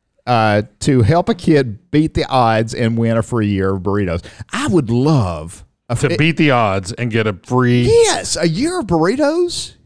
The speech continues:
Speaker 1: That would be, to me, like, that's a food lottery you win. If you got, and, and they don't, I mean, they'll give him, like, one a week or something like that,
Speaker 2: Well, if it's
Speaker 1: you
Speaker 2: like
Speaker 1: know.
Speaker 2: Taco Bell, they're probably not giving 'em
Speaker 1: Yeah.
Speaker 2: that much. So,
Speaker 1: So anyway, so,
Speaker 2: but I'm
Speaker 1: uh,
Speaker 2: not complaining. I got a lot of free food from Taco Bell.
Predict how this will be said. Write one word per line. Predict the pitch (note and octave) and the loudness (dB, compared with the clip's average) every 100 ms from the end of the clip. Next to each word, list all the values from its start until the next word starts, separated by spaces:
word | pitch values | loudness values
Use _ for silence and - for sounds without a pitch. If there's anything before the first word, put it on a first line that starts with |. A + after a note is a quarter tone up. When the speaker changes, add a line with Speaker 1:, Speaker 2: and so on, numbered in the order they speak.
| _ _ | _ _
Speaker 1:
That | G#3 C#4 | -4 -4
would | D#4 | -4
be, | B3 F#3 D3+ B2+ - | -2 -2 -2 -4 -4
to | E3 | -4
me, | B3+ E4+ | 0 0
like, | A#3 F#3 _ _ _ _ - | 0 -4 _ _ _ _ -4
that's | - - | -2 -2
a | |
food | - G#3 F3+ | 0 0 2
lottery | A2+ A2+ A2 F2 | 0 0 -2 -4
you | E2 | -8
win. | D#2+ D#2 C2 - _ _ _ | -12 -14 -18 -20 _ _ _
If | C#3 | -6
you | F#3 | -4
got, | D4 F3+ - _ _ _ _ - | -2 -4 -6 _ _ _ _ -6
and, | F#3 A3 | -4 -2
and | A#3 | -2
they | B3+ C4 | 0 0
don't, | G#3 F3 D3+ | 2 2 0
I | - | -2
mean, | F3+ F3+ | -2 0
they'll | F3+ | 0
give | F#3+ D3+ | 0 0
him, | B2 | 0
like, | G#2 G#2 | 0 0
one | G#2 G#2+ G#2+ | 0 -4 -2
a | |
week | F2+ F2+ D#2+ D#2+ - - _ _ - | -4 -6 -8 -10 -16 -20 _ _ -14
or | F#2 | -8
something | A2 E2 | -6 -6
like | D#2 D2+ | -10 -10
that, | - D2+ D2 | -8 -8 -8
Speaker 2:
Well, | A#2+ A2 | -4 -4
if | G#2 | -2
it's | |
Speaker 1:
you | A2 | -2
Speaker 2:
like | G#2+ | -2
Speaker 1:
know. | D#2 | -2
Speaker 2:
Taco | G#2+ A#2 G2+ | -2 0 -2
Bell, | F2+ F2+ | -2 -4
they're | F2+ | -4
probably | G#2 G2 | -6 -6
not | G2 | -8
giving | G2 F#2+ | -10 -10
'em | F2+ F2 _ _ | -10 -14 _ _
Speaker 1:
Yeah. | A2 A#2 F2+ D#2 | -2 0 0 -4
Speaker 2:
that | G2+ | -6
much. | F2+ D#2 E2 - - | -8 -12 -14 -18 -20
So, | - F#2 F2 _ | -18 -18 -18 _
Speaker 1:
So | - G#2+ G2+ - | -6 -4 -4 -6
anyway, | F3 E3+ B2+ G#2+ | -2 0 0 -2
so, | - G3 | 0 0
Speaker 2:
but | |
I'm | A#3 | 2
Speaker 1:
uh, | |
Speaker 2:
not | B3+ G#3+ | 0 0
complaining. | E3+ C#3+ F3 D#3+ A#2+ | 2 2 4 4 2
I | A#2+ | 2
got | C3+ | 2
a | B2 | 4
lot | A#2+ A#2 | 2 2
of | |
free | - A#2 A2+ G#2+ | -2 0 2 0
food | F#2+ B2 A#2 | 0 2 2
from | F#2+ | 0
Taco | F#2+ A#2 C3 F#2+ | -2 -2 -2 -6
Bell. | D2+ D2+ - | -6 -10 -16